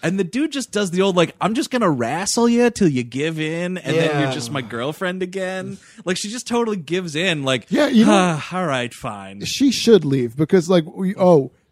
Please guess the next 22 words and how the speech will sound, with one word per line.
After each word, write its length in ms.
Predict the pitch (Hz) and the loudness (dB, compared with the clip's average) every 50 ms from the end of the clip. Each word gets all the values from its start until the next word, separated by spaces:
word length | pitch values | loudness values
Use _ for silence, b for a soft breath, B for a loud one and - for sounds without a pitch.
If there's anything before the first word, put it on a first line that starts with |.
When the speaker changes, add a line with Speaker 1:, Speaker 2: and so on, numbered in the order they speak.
| _ - 185 | _ -2 0
Speaker 2:
oh, 40 | |
your, 200 | 170 156 147 147 143 | 0 2 0 0 -2
your, 340 | 151 151 147 143 139 135 135 | -2 0 2 2 2 2 0
your 460 | 135 139 139 135 127 127 123 123 123 _ _ _ | 0 0 2 2 0 -2 -4 -6 -10 _ _ _
boyfriend 400 | 147 151 170 170 - - 190 175 | 0 0 0 0 0 -2 -2 -2
was 100 | 160 143 | -2 -4
hiding 480 | - - 156 156 156 151 151 143 147 147 _ - - - - | -6 -6 -4 -2 0 0 0 -2 -4 -8 _ -18 -20 -18 -14
his, 460 | 113 135 147 151 139 131 120 - 127 | -6 -4 -2 -2 -2 -2 -6 -6 -4
his 180 | 139 143 131 - | -2 -2 -2 -4
scheme 500 | - - - - 170 160 151 170 196 165 | -6 -12 -10 -6 -2 0 2 2 2 2
with 180 | 165 147 - | 0 0 0
the 80 | - 135 | -2 -4
mafia 720 | 127 127 127 131 139 147 143 - 190 185 185 185 196 196 196 202 | -4 -4 -4 -4 -4 -6 -6 -4 0 2 2 2 2 2 0 -2
and 280 | - 143 131 127 123 | -4 -6 -6 -6 -6
stealing 600 | - - - - - 165 165 160 170 175 170 156 160 - | -10 -12 -14 -14 -10 -6 -4 -2 0 0 0 0 -2 -4
art 520 | 135 135 139 143 160 185 202 202 202 - | -6 -6 -4 -2 0 0 -2 -2 -4 -4
from 220 | 208 220 240 247 | -4 -4 -4 -4
you. 300 | 247 254 262 269 277 277 269 | -6 -8 -8 -8 -8 -6 -4
Like, 200 | 247 220 202 175 | -2 0 0 0
Speaker 1:
Yeah. 300 | 160 151 135 123 117 110 | 0 0 -2 -2 -4 -6
Speaker 2:
it's 80 | 107 | -6
crazy. 640 | - 359 339 330 277 214 165 - - 113 98 101 98 | -6 -4 -4 -4 -4 -4 -6 -8 -12 -14 -16 -18 -20